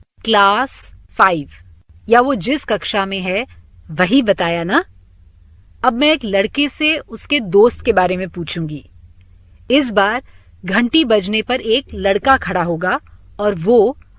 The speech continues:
अपने दोस्त के बारे में बताएगा। और हाँ,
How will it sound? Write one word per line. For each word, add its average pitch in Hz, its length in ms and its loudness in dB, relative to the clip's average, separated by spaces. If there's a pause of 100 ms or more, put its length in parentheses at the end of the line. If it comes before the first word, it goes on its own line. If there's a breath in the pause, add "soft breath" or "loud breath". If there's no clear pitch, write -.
(120)
अपने 294 320 0 (120)
दोस्त 220 400 4
के 247 80 4
बारे 185 240 2
में 185 100 -4
बताएगा। 156 560 -6 (520)
और 226 100 4
हाँ, 254 360 4